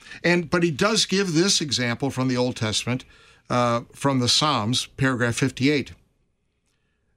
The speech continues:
To this point belong those frequent repetitions about mercy and faith that appear in the Psalms and the prophets. For example, Psalm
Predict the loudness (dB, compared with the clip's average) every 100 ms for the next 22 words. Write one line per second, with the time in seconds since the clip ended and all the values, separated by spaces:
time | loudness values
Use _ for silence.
0 | -8 0 2 2 0 -2 -2 0 0 2
1 | 2 2 2 2 0 -2 -2 0 -2 0
2 | 0 0 0 0 0 0 0 0 0 2
3 | 2 4 2 2 0 -2 0 -2 0 -2
4 | -4 -2 0 0 0 0 2 0 0 -2
5 | -4 -6 -10 -20 _ _ -4 -2 0 2
6 | 4 2 -4 -6 -2 0 2 2 2 2
7 | -2 -2 -8 _ -20 _ -4 0 2 2
8 | 0